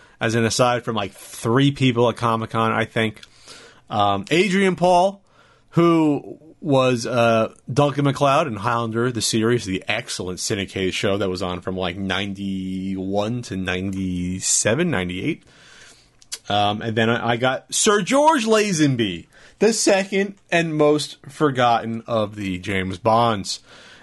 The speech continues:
And I remember when I spoke to Mister Lazenby,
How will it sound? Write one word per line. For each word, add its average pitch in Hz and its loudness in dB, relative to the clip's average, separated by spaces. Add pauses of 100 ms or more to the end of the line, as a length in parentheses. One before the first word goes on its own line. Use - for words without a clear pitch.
(160)
And 110 -2
I 113 0
remember 147 2
when 113 0
I 104 -2 (360)
spoke 143 0
to 120 -4
Mister 104 -2
Lazenby, 95 -4